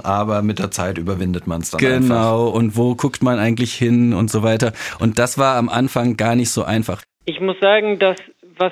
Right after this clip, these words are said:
Speaker 3: mir persönlich wirklich sehr schwer gefallen ist, ist in die Kamera zu gucken, wenn ich mit den Anwälten geredet habe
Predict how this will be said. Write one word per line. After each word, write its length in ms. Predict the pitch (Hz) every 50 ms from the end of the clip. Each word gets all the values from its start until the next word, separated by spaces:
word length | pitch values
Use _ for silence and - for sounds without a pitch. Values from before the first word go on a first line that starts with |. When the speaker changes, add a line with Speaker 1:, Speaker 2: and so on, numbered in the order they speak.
| - 156
Speaker 3:
mir 260 | 160 165 185 226 247
persönlich 640 | 240 233 220 190 180 196 202 202 185 180 156 -
wirklich 260 | - 185 - - 160 - -
sehr 120 | 160 147
schwer 340 | - - - 151 160 180 202
gefallen 540 | 196 214 202 - - 214 214 214 208 202 -
ist, 180 | - 202 196 - - _ _ _ _ _ _ _ _ _ _ _ _ _ _ _ -
ist 180 | 180 170 - -
in 140 | - 170
die 80 | 156 151
Kamera 580 | - - - - 226 254 262 208 165 165 160 156 - -
zu 80 | 170 -
gucken, 340 | - 180 165 165 - 175
wenn 140 | 160 160 156
ich 140 | 156 151 -
mit 180 | 156 160 - -
den 180 | 156 151 151
Anwälten 1040 | 156 - 156 160 165 151 156 151 151 147 147 - 156 147 147 147 147 - - 160 147
geredet 520 | 156 147 147 151 156 147 156 143 - -
habe 380 | 147 143 147 147 151 175 180